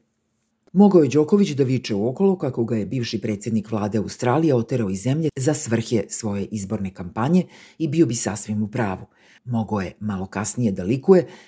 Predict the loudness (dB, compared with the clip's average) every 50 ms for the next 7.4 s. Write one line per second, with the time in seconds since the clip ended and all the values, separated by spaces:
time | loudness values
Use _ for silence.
0 | _ _ -12 -10 -8 -8 -8 -6 -4 -2 -2 -2 -2 -2 -2 -2 0 -2 -2 -2
1 | -2 -4 -4 -4 -6 -8 -8 -8 -8 -8 -8 -8 -6 -4 -4 -4 -2 0 2 2
2 | 2 2 0 0 0 2 2 2 2 0 0 -2 2 4 4 4 4 2 0 -2
3 | -8 -8 -2 2 4 4 4 4 2 -2 0 2 2 2 4 4 2 0 -2 -4
4 | -8 -12 -14 -16 _ _ _ _ _ _ -10 -10 -10 -8 -6 -4 -2 0 0 0
5 | 0 0 -2 -4 -4 -2 -2 0 0 0 -2 -2 -4 -6 -6 -2 0 0 2 4
6 | 4 2 2 0 -4 -8 -6 -4 -4 -4 -4 -4 -6 -8 -8 -8 -6 -4 -2 -2
7 | -2 0 0 0 0 0 -2